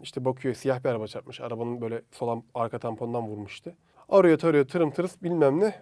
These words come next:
En sonunda bir tane diyor ki abi diyor işte bir tane diyor sana eski Skoda ya da Lada ikisini karıştırıyorum ben. Siyah bir araba çarptı diyor. Neyse buluyorlar sonra arabayı.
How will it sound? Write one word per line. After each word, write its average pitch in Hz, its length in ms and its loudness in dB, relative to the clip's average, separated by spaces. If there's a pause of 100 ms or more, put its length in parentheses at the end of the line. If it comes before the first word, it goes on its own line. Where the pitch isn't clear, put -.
(120)
En 175 140 6
sonunda 196 220 0
bir 160 40 -16
tane 196 160 -2
diyor 202 120 -4
ki 156 60 -2
abi 156 160 -2
diyor 151 120 -2
işte 143 140 -8
bir 135 80 -8
tane 143 240 -2
diyor 147 120 -6
sana 143 220 -4 (120)
eski 143 380 -6 (160)
Skoda 139 340 -2
ya 120 100 0
da 143 120 -2
Lada 131 340 2
ikisini 131 280 -8
karıştırıyorum 120 460 -8
ben. 139 100 -8 (260)
Siyah 156 320 -2
bir 160 40 2
araba 147 240 2
çarptı 117 360 -8
diyor. 139 140 -6 (140)
Neyse 226 260 2
buluyorlar 214 260 6
sonra 123 240 0
arabayı. 127 440 -2